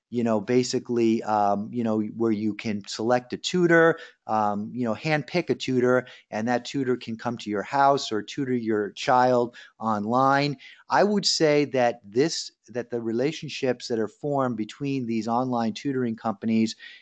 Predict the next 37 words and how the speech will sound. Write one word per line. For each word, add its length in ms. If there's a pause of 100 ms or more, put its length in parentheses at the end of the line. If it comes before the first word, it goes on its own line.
(140)
and 260
these, 360
um, 440 (260)
teachers 680 (280)
is 160
very 320
much, 600
uh, 320
akin 400
to 360 (280)
a 100
worker 640
independent 540
contractor 600
relationship, 920
because 320
from 180
experience 880 (380)
and 160
from, 320
um, 340 (140)
you 160
know, 100
having, 500 (400)
uh, 220
spoken 420
to, 480
um, 400
tutors 520
that 180
are 140
involved 520
in 120
this 160
type 240
of 120
work, 440